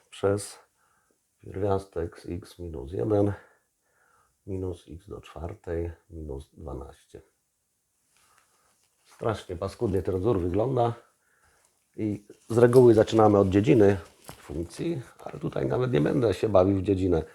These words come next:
bo ja bym chciał rozwiązać równanie f od x równa się zero, to znaczy, że ten ułamek jest zerem,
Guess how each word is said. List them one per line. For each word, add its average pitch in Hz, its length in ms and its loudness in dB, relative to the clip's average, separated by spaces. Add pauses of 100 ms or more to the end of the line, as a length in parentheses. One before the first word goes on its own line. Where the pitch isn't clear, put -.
(420)
bo 110 360 -6 (240)
ja - 100 -8
bym 113 120 -2
chciał 120 240 2
rozwiązać 107 500 4
równanie 101 600 0 (180)
f 98 260 -8
od 92 140 -2
x 98 260 -2
równa 95 380 -2
się 82 200 -6
zero, 76 540 -4 (1000)
to 101 100 -4
znaczy, 104 340 -2
że 95 300 2 (880)
ten 101 180 -4
ułamek 78 500 0
jest 78 180 -10
zerem, 92 640 -8